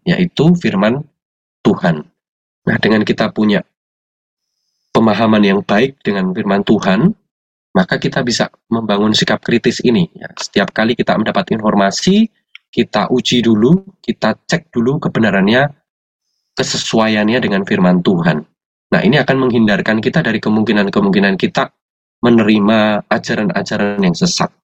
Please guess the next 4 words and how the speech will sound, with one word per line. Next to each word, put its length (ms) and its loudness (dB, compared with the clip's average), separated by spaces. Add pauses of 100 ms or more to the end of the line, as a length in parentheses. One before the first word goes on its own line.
(880)
Ajaran 360 0
sesat 320 -4 (200)
bukan 320 -2
hanya 320 -2